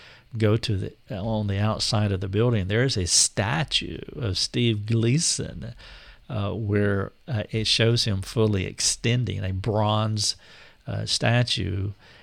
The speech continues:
where he's fully extended, blocking a point punt. So they made a statue of that. So it's just an interesting tidbit. We were there, uh, a f-, a couple of years ago, and I saw that statue, and it meant a lot to me because,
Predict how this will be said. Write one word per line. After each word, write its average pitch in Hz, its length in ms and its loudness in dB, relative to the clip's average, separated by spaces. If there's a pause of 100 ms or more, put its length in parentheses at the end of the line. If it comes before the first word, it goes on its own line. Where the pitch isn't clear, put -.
(120)
where 110 180 4
he's 101 180 2
fully 107 320 2
extended, 98 640 0
blocking 104 460 2
a 95 40 -2
point 120 360 -2
punt. 143 340 -2
So - 100 0
they 101 180 0
made 110 260 2
a 92 60 0
statue 110 720 -2
of 92 180 -6
that. 95 280 -6
So - 160 -4
it's 92 140 -4
just - 220 -2
an 110 140 -6
interesting 95 580 -2 (440)
tidbit. 107 440 2
We 98 140 0
were 98 220 -2
there, 104 520 0 (380)
uh, 104 340 -6
a - 100 -6
f-, - 180 -10
a 120 80 -2
couple 127 280 0
of 98 60 0
years 95 260 0
ago, 95 380 -2
and 92 140 -2
I 95 80 -2
saw 95 260 0
that 95 180 -4
statue, 104 540 0
and 98 100 -2
it 117 80 -4
meant 117 180 0
a 95 40 0
lot 101 320 -2
to 107 100 -4
me 104 280 0
because, 90 580 -4